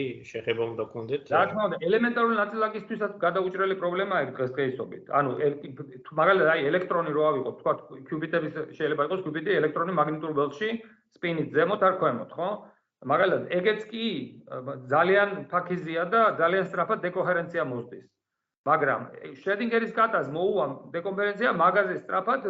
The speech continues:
Speaker 2: ექსპონენციალურად უფრო სწრაფად. ანუ ე-, ეს, ეს არის, ეს, ასე ვთქვათ, ფუნდამენტი.
Speaker 1: გასაგებია, რაც უფრო დიდია ობიექტი,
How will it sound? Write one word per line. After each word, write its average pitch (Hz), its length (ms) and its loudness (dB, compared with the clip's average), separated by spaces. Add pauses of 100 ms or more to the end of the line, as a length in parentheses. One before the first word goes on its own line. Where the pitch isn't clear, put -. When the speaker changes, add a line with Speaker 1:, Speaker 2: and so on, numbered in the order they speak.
Speaker 2:
ექსპონენციალურად 190 840 -2
უფრო 147 180 -6
სწრაფად. 110 360 -10 (200)
ანუ 151 260 -2
ე-, 170 180 -4 (160)
ეს, 170 200 -2 (180)
ეს 175 140 0
არის, 175 220 4
ეს, - 100 -8
ასე 135 180 -4
ვთქვათ, 131 220 -6
ფუნდამენტი. 156 240 2
Speaker 1:
გასაგებია, 147 380 2
რაც 147 180 0
უფრო 175 220 -4
დიდია 143 400 2
ობიექტი, 139 560 0